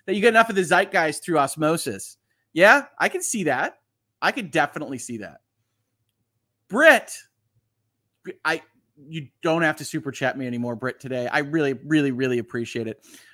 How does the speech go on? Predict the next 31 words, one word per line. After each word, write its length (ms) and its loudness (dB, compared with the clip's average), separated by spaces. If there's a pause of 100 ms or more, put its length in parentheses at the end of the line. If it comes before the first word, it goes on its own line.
(120)
For 100 4
movies, 360 2
fomo 240 2
does 120 -2
not 140 2
exist 240 -4
for 100 -6
me. 200 -4
It's 140 -10
not 160 0
like 140 -4
the 100 -2
eighties 300 -2
when 160 -4
if 180 -8
you 80 -4
were 160 -6
not 280 -2
in 80 -12
theaters, 340 -8
you 80 -8
did 140 -8
not 180 -4
hear 160 -6
the 60 -6
line, 400 -4
"No, 320 0
I 100 2
am 120 -2
your 100 -4
father." 520 2